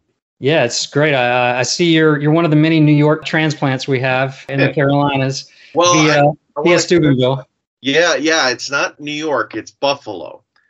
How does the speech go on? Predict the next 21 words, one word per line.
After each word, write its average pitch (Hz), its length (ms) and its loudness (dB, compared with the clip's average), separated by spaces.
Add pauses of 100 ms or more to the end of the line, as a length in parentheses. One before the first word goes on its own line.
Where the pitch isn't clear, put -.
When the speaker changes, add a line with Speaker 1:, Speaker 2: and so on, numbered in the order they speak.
(140)
Speaker 1:
Okay, 120 400 -4
Speaker 2:
So 113 40 -4
Speaker 1:
there 123 140 0
you 117 100 -4
go. 98 140 -8
Speaker 2:
I'm 127 120 -14
very 151 280 -4
Speaker 1:
All - 60 -8
right. 98 100 -10
Speaker 2:
proud 135 280 -2
of 110 160 -8
my, 110 440 -6
uh, 101 360 -4
my, 101 300 -6
my, 98 340 -8
uh, 92 180 -2
heritage 113 600 -4
being 107 200 -4
a 101 60 -4
Buffalonian 107 920 -2
and, 95 160 -10